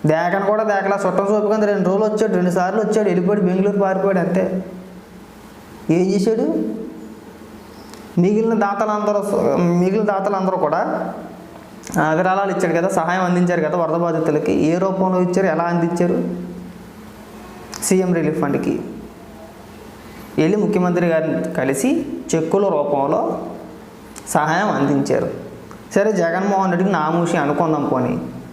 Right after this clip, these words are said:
చంద్రబాబు నాయుడు గారిని చూడలేరు, డైరెక్ట్గా చూడలేడు, వెళ్ళి మాట్లాడి అంత సాహసం, జ-, ధైర్యం చేయలేడు, అంత ధైర్యం లేదు. మీ పార్టీ నాయకుల చేత పంపించవచ్చు కదా. ఒక చెక్కు ఒకటి రాసి, "ఇగో వరద బాధితులకు సహాయం కింద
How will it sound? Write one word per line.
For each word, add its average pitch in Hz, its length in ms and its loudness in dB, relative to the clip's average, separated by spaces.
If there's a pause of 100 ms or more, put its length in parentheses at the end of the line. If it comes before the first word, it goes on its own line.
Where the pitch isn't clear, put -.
(280)
చంద్రబాబు 190 380 2
నాయుడు 175 220 2
గారిని 170 320 2
చూడలేరు, 170 480 2
డైరెక్ట్గా 156 420 2
చూడలేడు, 147 600 0 (180)
వెళ్ళి 170 160 2
మాట్లాడి 170 500 2
అంత 165 180 0
సాహసం, 160 640 2
జ-, 151 160 2
ధైర్యం 165 280 2
చేయలేడు, 151 560 2 (760)
అంత 165 160 2
ధైర్యం 170 380 2
లేదు. 156 540 0 (500)
మీ 175 60 4
పార్టీ 175 360 2
నాయకుల 214 340 2
చేత 226 240 0
పంపించవచ్చు 220 500 0
కదా. 285 360 0 (1700)
ఒక 156 260 4
చెక్కు 156 220 2
ఒకటి 220 140 0
రాసి, 180 580 0 (1040)
"ఇగో 180 160 4
వరద 170 280 0
బాధితులకు 214 480 2
సహాయం 202 460 2
కింద 185 200 2